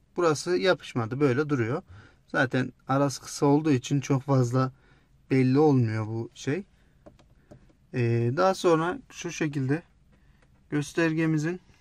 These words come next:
yani gösterge panelinin üst kısmından, e, sol tarafa doğru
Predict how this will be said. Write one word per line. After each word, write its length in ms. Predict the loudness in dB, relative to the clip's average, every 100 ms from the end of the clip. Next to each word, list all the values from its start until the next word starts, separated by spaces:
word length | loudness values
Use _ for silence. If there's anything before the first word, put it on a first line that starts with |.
| _ _ _ _ _ _ _ _ -8
yani 260 | -6 -4
gösterge 500 | -2 -2 -2 -4 -4
panelinin 520 | -2 -2 -2 -2 -4
üst 260 | -6 -10 -8
kısmından, 600 | -8 -4 -2 0 0 -4 -8 _ _ _ _ _ _ _ _ _
e, 480 | -6 -4 -2 -2 -4 -6 -10 _
sol 320 | -14 -4 -2 -2
tarafa 440 | -2 -2 -2 -2
doğru 360 | 0 0 -2